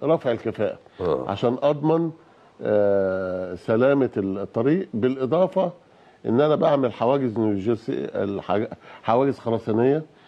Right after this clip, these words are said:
Speaker 2: آه.
Speaker 1: على أساس إن، آه، تمنع القطع المباشر،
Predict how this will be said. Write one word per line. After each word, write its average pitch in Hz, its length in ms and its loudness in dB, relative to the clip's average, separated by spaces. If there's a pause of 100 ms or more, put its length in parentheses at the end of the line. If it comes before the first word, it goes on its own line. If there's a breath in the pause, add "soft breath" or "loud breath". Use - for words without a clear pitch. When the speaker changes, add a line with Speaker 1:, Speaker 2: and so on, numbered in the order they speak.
Speaker 2:
آه. 76 200 -2
Speaker 1:
على 123 280 2
أساس 147 520 0
إن، 127 320 0 (460 soft breath)
آه، 107 240 2
تمنع 156 720 0
القطع 131 460 0
المباشر، 123 640 0